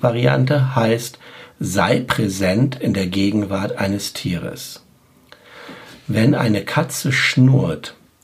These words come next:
während oder weil du sie streichelst, dann sei komplett präsent mit dem Streicheln und dem Schnurren.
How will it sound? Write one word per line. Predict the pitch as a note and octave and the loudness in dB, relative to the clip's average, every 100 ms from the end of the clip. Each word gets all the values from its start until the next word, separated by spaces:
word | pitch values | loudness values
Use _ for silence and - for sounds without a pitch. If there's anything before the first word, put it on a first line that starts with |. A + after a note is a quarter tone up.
| _ - | _ -10
während | F2 F#2+ A2 B2+ F#2+ F2+ | -4 2 4 4 2 -2
oder | - F#2+ G2 F#2+ | -2 -2 -2 -2
weil | G2 A2 B2+ | -2 2 2
du | B2+ A2 | 0 -4
sie | F#2 F2+ | -4 -4
streichelst, | - - - G#2 B2+ B2+ F#2 A#2+ C3 - - - - - - - - | -4 -4 -4 -2 -2 -2 -2 -4 -6 -12 -20 -20 -20 -20 -20 -20 -4
dann | G2+ G2+ | 0 0
sei | G2+ G#2+ D3+ | 2 2 0
komplett | - - - - B2+ - - | 0 -2 -2 0 0 0 -4
präsent | - B2 F#2+ G#2 G#2+ B2+ - - _ | 0 0 2 2 2 0 -4 -14 _
mit | - - | -4 -2
dem | G2 | -2
Streicheln | - - - F#2+ F#2+ G#2+ G2 F#2+ - - | -4 -4 -2 -2 -2 0 0 -2 -6 -10
und | G2 G2 | -4 -2
dem | G2 | 0
Schnurren. | - G2+ F2 E2+ E2 | 0 0 -2 -4 -8